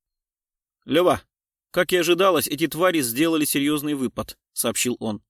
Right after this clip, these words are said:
«Надо ждать их следующего шага». Похоже, со своим выпадом они крепко облажались. Негромко рассмеялся Лев. Сейчас смотрели «Ливень».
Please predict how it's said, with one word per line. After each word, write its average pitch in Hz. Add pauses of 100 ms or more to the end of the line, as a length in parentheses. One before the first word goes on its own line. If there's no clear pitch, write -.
(340)
«Надо 165
ждать 151
их 156
следующего 131
шага». 107 (1120)
Похоже, 180
со 151
своим 147
выпадом 135
они 151
крепко 156
облажались. 143 (480)
Негромко 226
рассмеялся 131
Лев. 110 (400)
Сейчас 190
смотрели 170
«Ливень». 143